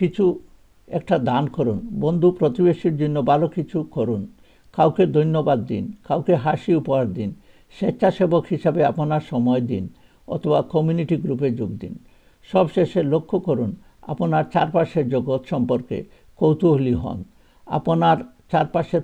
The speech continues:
প্রকৃতি দেখুন, সুন্দর ফুল, পাখি, গাছ ইত্যাদি। মনে রাখবেন যে নিজের প্রতি চমৎকার হতে কোনো বাধা নেই। এমন কিছু কাজ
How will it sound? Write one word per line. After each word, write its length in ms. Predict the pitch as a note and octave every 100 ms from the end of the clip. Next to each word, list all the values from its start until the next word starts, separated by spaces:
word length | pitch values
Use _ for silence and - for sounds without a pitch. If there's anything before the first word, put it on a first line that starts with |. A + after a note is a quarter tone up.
| -
প্রকৃতি 420 | D3+ - C#3+ D3+
দেখুন, 340 | B2 A#2+ B2 A#2
সুন্দর 340 | - C3+ B2 C#3+ -
ফুল, 300 | C#3 C#3 C#3 - -
পাখি, 300 | C#3 - C#3 B2
গাছ 200 | A#2+ B2+ B2+
ইত্যাদি। 400 | - - G2 - _ _ _ _ _ -
মনে 240 | D#3+ D#3
রাখবেন 340 | E3+ E3+ - D#3+
যে 60 | C3
নিজের 340 | B2+ C3+ B2+ D#3 -
প্রতি 240 | F#3 F3+ D#3
চমৎকার 400 | D3+ C#3+ B2+ D#3 C#3+
হতে 160 | - C#3
কোনো 160 | C#3 B2 G2
বাধা 220 | A2 A#2+ F#2+
নেই। 120 | F2 - - - -
এমন 260 | E3 F3+ F3+ -
কিছু 220 | F3 F3+
কাজ 280 | - D#3